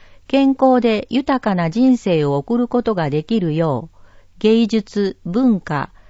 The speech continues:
郷土の歴史や自然、読書、スポーツなどに親しむ機会を充実するとともに、生涯を通じた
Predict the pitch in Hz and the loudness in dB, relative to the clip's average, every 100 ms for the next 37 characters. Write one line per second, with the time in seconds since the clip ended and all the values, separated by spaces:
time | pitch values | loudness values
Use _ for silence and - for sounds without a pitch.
0 | - - 311 285 202 165 151 156 - 202 | -20 -6 0 2 2 0 0 0 -2 -8
1 | - 185 175 170 - - - - 220 208 | -6 -4 -4 -6 -12 -20 -20 -8 -6 0
2 | 262 180 - - - - 226 254 - - | 0 0 -4 -14 -20 -2 0 0 -2 -2
3 | 151 - - - - - 311 294 - 185 | -2 -2 -16 -20 -20 -2 2 2 2 0
4 | 190 180 165 156 - 247 254 277 233 175 | 0 0 -2 -2 -4 -4 -2 0 0 0
5 | - - 196 185 143 147 196 233 247 247 | -6 -4 0 0 0 0 0 0 0 -2
6 | 233 220 214 202 170 147 147 139 131 - | -4 -2 -2 -2 -2 -2 -2 -2 -4 -8
7 | - - - - - 294 302 262 202 170 | -20 -20 -20 -20 -6 0 2 2 2 2
8 | 151 151 165 160 156 147 151 147 | 0 -2 -4 -4 -4 -6 -6 -6